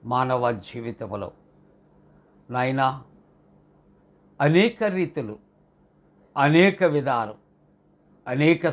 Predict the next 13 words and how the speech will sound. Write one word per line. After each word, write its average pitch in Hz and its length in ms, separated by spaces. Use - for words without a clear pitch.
సందర్భాలలో 113 760
గాయాలు 117 400
కలుగుతూ 151 400
ఉంటాయి, - 300
అపవాది 160 560
గాయపరుస్తూ 165 800
ఉంటాయి. 98 260
మానవ 180 340
జీవితంలో 180 600
కొన్ని 160 160
గాయాలు 151 460
మాననటువంటి 170 760
గాయాలు, 107 400